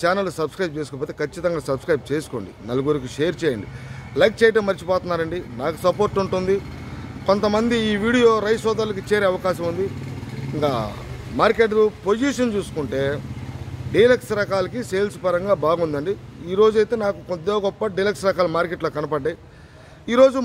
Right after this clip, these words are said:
మార్కెట్ ధరలు అయితే ఈ విధంగా ఉన్నాయి. ముందుగా మనం స్టార్టింగ్ తేజ చూద్దామండి. తేజ చూసుకుంటే అటు మీడియం క్వాలిటీ ఇరవై వేలు కాంచి స్టార్ట్ అవుతున్నాయి. మీడియం బెస్ట్లు అయితే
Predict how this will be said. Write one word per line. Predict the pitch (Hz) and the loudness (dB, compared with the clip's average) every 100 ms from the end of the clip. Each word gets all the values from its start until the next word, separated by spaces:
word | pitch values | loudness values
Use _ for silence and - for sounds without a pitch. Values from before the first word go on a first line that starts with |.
| 220 | 2
మార్కెట్ | 247 240 214 220 | 2 2 0 -4
ధరలు | 226 254 | -4 -4
అయితే | 233 | -2
ఈ | 196 | 0
విధంగా | 185 170 139 | -2 -2 -4
ఉన్నాయి. | 110 104 - - - - 135 | -6 -14 -18 -20 -20 -12 -4
ముందుగా | 208 247 247 226 | 0 4 4 4
మనం | 208 - | 0 0
స్టార్టింగ్ | 196 226 226 214 - | 2 2 0 -2 4
తేజ | 233 233 170 | 6 6 0
చూద్దామండి. | 165 131 127 113 101 - - - - - - | -4 -4 -6 -8 -12 -18 -20 -20 -20 -20 -6
తేజ | 175 233 254 208 | 2 6 6 2
చూసుకుంటే | 180 - 147 135 123 123 - 135 | -2 -8 -8 -6 -8 -10 -10 -12
అటు | 135 143 156 | -8 -8 -2
మీడియం | 240 247 214 | 4 4 2
క్వాలిటీ | 160 143 120 - - - - - - - - - - 143 | -2 -2 -6 -16 -20 -20 -20 -20 -20 -20 -20 -20 -12 0
ఇరవై | 190 214 214 | 4 6 6
వేలు | 226 214 | 4 0
కాంచి | 208 - | -4 -2
స్టార్ట్ | 170 151 | -2 -2
అవుతున్నాయి. | 131 113 98 - - - - - - - - - - - - - - - - - - - - - - - - - - - - - - 127 | -4 -10 -16 -20 -20 -20 -20 -20 -20 -20 -20 -20 -20 -18 -18 -18 -16 -16 -14 -12 -12 -12 -12 -12 -12 -12 -10 -10 -10 -10 -12 -12 -6 2
మీడియం | 202 262 196 | 6 6 4
బెస్ట్లు | 185 - 208 | -2 0 -2
అయితే | 190 165 | 0 0